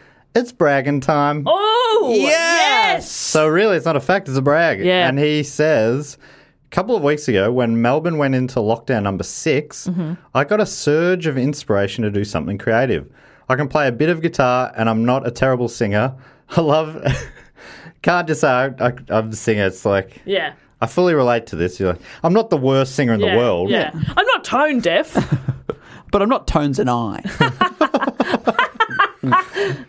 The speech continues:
Speaker 1: Uh,
Speaker 2: Dave, that was very good.
Speaker 3: Thank you so much. <laughs>
Speaker 1: Uh, so I decided to write a song over the weekend. I grew up in Rosebud. Rosebud.
Speaker 3: <gasps> What does it mean?
Speaker 1: <laughs>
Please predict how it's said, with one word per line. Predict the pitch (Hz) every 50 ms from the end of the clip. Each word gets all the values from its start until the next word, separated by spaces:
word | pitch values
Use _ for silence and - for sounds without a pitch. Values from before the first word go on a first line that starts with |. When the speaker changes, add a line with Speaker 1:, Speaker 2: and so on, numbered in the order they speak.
| - - - - - - 226 214 - 208 208 - _ -
Speaker 1:
Uh, | 120 127 147 143 127 - - - - - -
Speaker 2:
Dave, | - 160 151 143
that | 151 156
was | 139 147 143 -
very | 160 147 131 127 127
good. | - - 131 123 127 127 127
Speaker 3:
Thank | - - - - -
you | -
so | - -
much. | - - - -
<laughs> | - 214 - - 202 - - - 190 - - - - - - - - -
Speaker 1:
Uh, | 104 107 104 98 98 98 92 95 95 87 80 - - _ _ _ _ _ _ _
so | - - - 135 127 127 123 127 127 117
I | 123 120
decided | 127 131 - 165 175 190 196 185
to | 180 175
write | 143 104 92 95 101 104 -
a | 110
song | - - 101 90
over | 87 90 95
the | 110 117
weekend. | 117 131 139 135 165 143 104 82 78 - - - - - -
I | 113 113
grew | 110 160 170
up | 170 170
in | 175 147 120
Rosebud. | 113 120 127 139 143 139 131 135 131 123 151 185 214 240 - _ _ _ _ _ - - - _ _ _ _
Rosebud. | - 107 110 113 113 107 - - 90
Speaker 3:
<gasps> | - 381 427 415 403 381 349 294 240 185 -
What | - 170
does | 170 151 160
it | 156
mean? | 147 147 151 160 170 160 147 131 127 117 101
Speaker 1:
<laughs> | 101